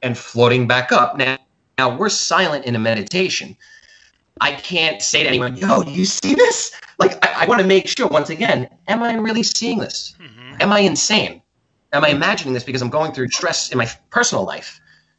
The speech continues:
Speaker 1: You know, you have to look at all these things. You can't just say, "Oh, it's all love and light. They're all angels. I know it." Oh, hold on. Let's look at everything first. So I'm questioning everything that's going on.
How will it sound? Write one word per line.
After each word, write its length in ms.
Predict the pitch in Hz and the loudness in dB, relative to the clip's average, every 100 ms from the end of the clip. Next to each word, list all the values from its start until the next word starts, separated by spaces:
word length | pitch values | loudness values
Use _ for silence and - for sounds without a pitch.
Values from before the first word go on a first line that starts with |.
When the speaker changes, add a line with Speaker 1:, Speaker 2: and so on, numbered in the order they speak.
| - | -8
Speaker 1:
You 100 | 220 | -4
know, 40 | |
you 60 | 190 | -2
have 180 | 226 220 | -2 0
to 60 | 208 | 2
look 140 | 196 | 2
at 100 | 190 165 | 0 -2
all 520 | 170 180 180 180 180 | 0 2 4 4 0
these 360 | 165 151 - | -6 -4 -6
things. 280 | - - 185 | -4 -2 -2
You 60 | - | 0
can't 220 | 202 190 | 0 2
just 140 | 175 | 0
say, 140 | 185 - - - | -2 -4 -12 -2
"Oh, 160 | 202 240 | 4 6
it's 100 | 240 | 4
all 180 | 240 226 | 6 6
love 140 | 220 | 6
and 80 | 226 | 6
light. 340 | 226 180 - - | 4 2 -2 0
They're 140 | 202 | 2
all 120 | 208 | 4
angels. 340 | 220 196 156 127 | 4 2 0 0
I 100 | 208 | 2
know 180 | 220 226 | 4 4
it." 120 | - - _ _ _ | 2 -8 _ _ _
Oh, 360 | 180 180 156 - _ | -10 -10 -10 -14 _
hold 280 | - 190 196 | -4 -2 0
on. 420 | 208 98 92 95 _ _ _ | 0 -2 -8 -18 _ _ _
Let's 260 | - 196 208 | 0 0 2
look 160 | 208 208 | 2 2
at 60 | |
everything 420 | 170 202 214 202 131 | 2 2 2 0 -2
first. 460 | - - - - | -4 -4 -4 -4
So 160 | - 139 | 2 2
I'm 260 | 139 180 196 | 4 2 2
questioning 500 | - 185 - 170 160 | 0 0 0 -2 0
everything 380 | 196 269 180 135 | 2 0 0 -2
that's 160 | - | -2
going 240 | 117 110 98 | -4 -4 -4
on. 240 | 80 | -8